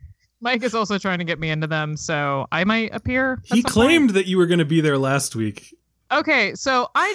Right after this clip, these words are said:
Speaker 1: did not make a
Speaker 2: <laughs>
Speaker 1: solid promise that I was gonna be there last week. I said I would let him know. <laughs>
Speaker 2: Uh-huh. He was promising. Okay, this is, this might be an ego boost to you, or it might scare the shit out of you.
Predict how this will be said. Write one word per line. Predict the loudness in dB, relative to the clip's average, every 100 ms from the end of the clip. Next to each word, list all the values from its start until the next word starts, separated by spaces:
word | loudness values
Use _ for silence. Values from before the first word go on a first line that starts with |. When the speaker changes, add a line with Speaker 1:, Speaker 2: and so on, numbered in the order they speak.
| -4
Speaker 1:
did | -4
not | -2 0 -2 -4
make | -2 -2 -2
a |
Speaker 2:
<laughs> | -4
Speaker 1:
solid | -2 -2 -4 -4
promise | -4 -6 -12 -10
that | -6
I | -6
was | -6
gonna | -8
be | -8 -8
there | -8
last | -8 -6 -6
week. | -8 -6
I | -6
said | -4 -6
I | -4
would | -4 -2
let | -4 -4
him | -6 -4 -2
know. | -4 -6 -8 -10 -2
<laughs> |
Speaker 2:
Uh-huh. | 0 0 -2 -4 -2 0 0 0 -8 _ _ _ _ _ _ _ -4
He | 0 4
was | 2 0
promising. | 0 2 2 2 0 -2 0
Okay, | 2 4 2 0 -8 _
this | 0 2 0
is, | -2
this | 0 2
might | 2 2 2
be | 2
an |
ego | 2 2 0
boost | 2 0 0
to | 2
you, | 2
or | 2 2
it |
might | 0 -2
scare | -2 -2
the | 0
shit | 0
out | 2
of | 0
you. | -2 -4